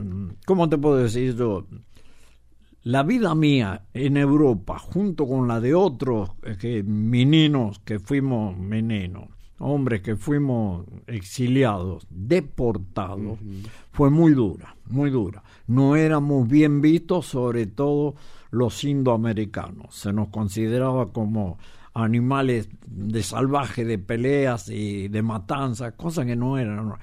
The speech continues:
Speaker 1: Éramos, aparte, una intelectualidad no compatible con la de Europa.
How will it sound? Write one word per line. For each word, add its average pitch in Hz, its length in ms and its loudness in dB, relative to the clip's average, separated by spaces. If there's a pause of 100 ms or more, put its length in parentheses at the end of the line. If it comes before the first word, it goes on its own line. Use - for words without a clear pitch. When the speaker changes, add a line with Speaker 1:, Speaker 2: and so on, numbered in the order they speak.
(300)
Speaker 1:
Éramos, 151 480 0 (420)
aparte, 160 420 0
una 160 320 2
intelectualidad 147 1300 4 (440)
no 156 520 4
compatible 147 840 4
con 131 240 2
la 117 120 0
de 120 80 2
Europa. 101 640 -2